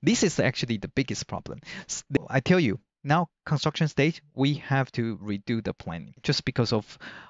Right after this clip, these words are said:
all changes we made. However, I'm not saying we will be able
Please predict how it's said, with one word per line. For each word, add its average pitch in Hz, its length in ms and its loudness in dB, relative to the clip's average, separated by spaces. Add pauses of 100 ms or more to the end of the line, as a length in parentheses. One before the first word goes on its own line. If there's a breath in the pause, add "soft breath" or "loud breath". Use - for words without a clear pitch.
all 160 140 4
changes 175 440 0
we 104 120 -2
made. 107 260 -6 (240 loud breath)
However, 151 680 2 (340 loud breath)
I'm 147 240 2
not 185 180 4
saying 151 400 2 (180)
we 139 180 2
will 139 160 4
be 127 240 2
able 190 200 2